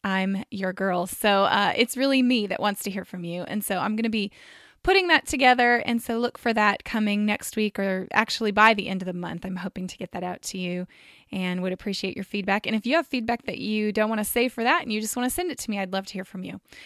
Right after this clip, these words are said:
So, uh, anyway, that aside, let's get to our conversation with Marla and all that she has to share. I'm so thankful you're here.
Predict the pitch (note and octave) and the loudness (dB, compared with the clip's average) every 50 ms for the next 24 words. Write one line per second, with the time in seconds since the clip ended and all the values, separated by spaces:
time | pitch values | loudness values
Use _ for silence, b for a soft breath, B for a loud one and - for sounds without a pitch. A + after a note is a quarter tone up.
0 | B B B B - - - B3 A#3 A#3 A3+ A3 - _ _ - - - - - | B B B B -8 0 4 6 6 8 6 4 2 _ _ -4 -4 -2 -2 -4
1 | - - - C#4 D4 C4 G#3+ G3+ D#3+ - G#3+ G#3 A#3 A#3 A#3+ A#3+ A#3+ - - G#3 | -4 0 2 4 4 4 4 2 -4 -6 -2 0 2 2 2 0 -2 0 2 2
2 | F3+ F#3 F#3+ A3 A#3+ B3 - - - C4+ C#4 - - - - D#4 D4+ D4 - - | 2 2 0 0 -2 -4 -4 -2 -2 -2 -2 -2 -4 -4 -4 -2 -2 0 0 0
3 | A3+ A3+ - - A3+ G#3+ G#3+ A3 - - G#3 G3 G#3 G#3 G3+ G3+ - - - G#3 | 0 0 -2 -4 -4 -4 -4 -4 -4 -4 -6 -4 -4 -4 -4 -6 -8 -8 -6 -4
4 | G#3+ A3 G#3+ - - G3+ G3 G3 G3 F#3+ F#3+ G3 G3 F#3+ F#3+ G3 - - G#3 - | -2 -2 -4 -4 -6 -4 -4 -2 -2 0 0 0 0 0 0 -2 -2 -4 -6 -6
5 | - G#3 G3+ G3+ - A3+ - - G3 G3 F#3+ - - G#3 - - - G3 F#3 F#3 | -4 -4 -4 -4 -4 -6 -4 -2 -2 -2 -2 -4 -6 -6 -4 -4 -2 -2 0 0
6 | F#3 F#3 F#3 F3+ - - A3 - - - - - A3 G#3+ G#3+ A3 G#3+ G#3+ A3 A3 | 2 2 2 0 0 -4 -8 -8 -6 -6 -4 0 2 2 4 4 4 4 4 2
7 | G#3+ A3 A3+ - - - B3+ D4 D4+ - - E4 D#4+ D4+ E4 E4+ E4 C#4+ F4 F#4+ | 2 0 -2 -4 -2 0 2 2 2 0 -2 -2 0 0 0 0 0 0 0 0
8 | G#4 A#4 A4 G4+ G4 | 2 2 2 0 0